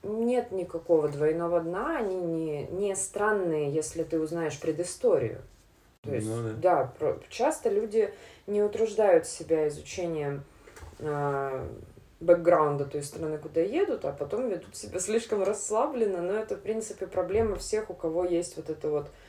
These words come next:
Speaker 1: эм, мышление белых господ. Где-то есть запреты, касающиеся туристических особенностей этой страны, то есть про пляжи, про какое-то поведение, но это просто потому, что огромные потоки туристов, и, допустим,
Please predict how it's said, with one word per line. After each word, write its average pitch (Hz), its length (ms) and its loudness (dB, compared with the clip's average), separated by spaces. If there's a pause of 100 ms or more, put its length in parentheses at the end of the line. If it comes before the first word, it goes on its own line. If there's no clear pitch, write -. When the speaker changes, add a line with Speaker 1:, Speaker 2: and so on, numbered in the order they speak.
(420)
Speaker 1:
эм, 143 420 -2 (200)
мышление 185 580 4
белых 160 420 6
господ. 170 500 2 (340)
Где-то 233 360 4
есть 240 260 6
запреты, 220 400 4
касающиеся 175 1600 0 (160)
туристических 220 1200 -2
особенностей 190 800 0
этой 175 240 6
страны, 190 640 0
то 175 120 2
есть - 220 0
про 175 140 0
пляжи, 233 960 4
про 190 140 -4
какое-то 180 480 -2
поведение, 185 760 -2
но 214 100 0
это 311 180 0
просто 330 340 -2
потому, 226 340 -4
что 214 180 -6
огромные 220 360 0
потоки 214 380 -4
туристов, 269 580 0
и, 185 40 -2
допустим, 180 840 -4